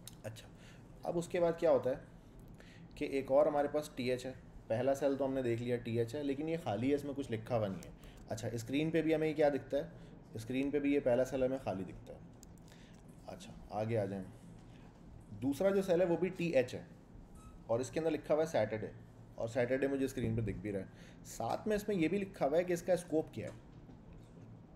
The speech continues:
कि ये heading तो है लेकिन आया कि ये heading है अपने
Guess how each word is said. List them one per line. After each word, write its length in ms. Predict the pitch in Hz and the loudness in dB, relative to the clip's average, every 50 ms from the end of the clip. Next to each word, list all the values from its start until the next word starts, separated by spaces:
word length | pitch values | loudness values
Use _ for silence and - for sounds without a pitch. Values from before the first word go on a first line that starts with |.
| - - - - - - - - - - - - - - - - - - - - - - - - - - - - - - - - - - - | -18 -18 -18 -20 -20 -20 -20 -20 -20 -20 -20 -18 -18 -18 -18 -18 -18 -18 -18 -18 -16 -16 -16 -16 -16 -16 -16 -16 -16 -18 -16 -18 -18 -14 -8
कि 80 | - 123 | -4 -2
ये 200 | 131 139 147 147 - 117 | 0 2 0 0 0 -2
heading 380 | 113 120 117 120 139 151 156 151 | -2 0 0 0 0 -2 -2 -2
तो 80 | 160 | 0
है 240 | 147 147 131 107 - - - - - - - - - - - - - - - - - - - - - - - | 2 2 2 2 0 -4 -12 -18 -18 -18 -18 -18 -18 -18 -18 -18 -18 -18 -18 -18 -18 -18 -18 -16 -12 -8 -4
लेकिन 300 | 117 120 127 117 151 156 - | -2 -2 0 0 -2 -2 2
आया 200 | 127 127 139 156 | 4 6 6 6
कि 120 | 156 - 170 | 6 6 4
ये 120 | 170 170 160 | 4 4 4
heading 320 | 147 120 120 143 156 160 | 4 2 4 4 2 2
है 160 | 160 165 170 165 | 4 2 2 2
अपने 320 | - 127 - 143 151 160 | 2 0 0 2 2 4